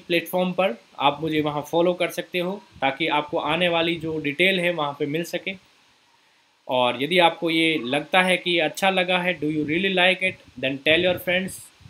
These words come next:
to connect, उनको जोड़िए, ताकि वो भी इनसे लाभान्वित हो सके। अब दोस्तों, जैसा मैंने वादा किया था इस session के प्रारंभ में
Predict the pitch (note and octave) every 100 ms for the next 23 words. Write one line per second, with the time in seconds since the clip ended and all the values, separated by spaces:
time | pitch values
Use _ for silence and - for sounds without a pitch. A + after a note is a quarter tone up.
0 | - C#3+ D3+ D3+ F#3+ - - C#3+ C#3+ D3+
1 | D3+ E3 F#3 G#3 - - _ D#3+ D#3 D#3+
2 | F3+ F#3+ G3 F3 D3+ D3+ C3+ C3+ D3 G3
3 | A#3+ - B2+ B2+ G#2+ - - - _ _
4 | - - - - - _ _ _ - F#3+
5 | F#3+ G3+ G3+ A3 G#3 E3+ E3 F#3+ F3 E3+
6 | D#3 D#3+ F#3+ G3 F#3+ G3 G3+ G3 - _
7 | _ - F#3+ - E3+ F#3 F3 D#3+ D#3+ E3+
8 | F#3 G3+ G3 A3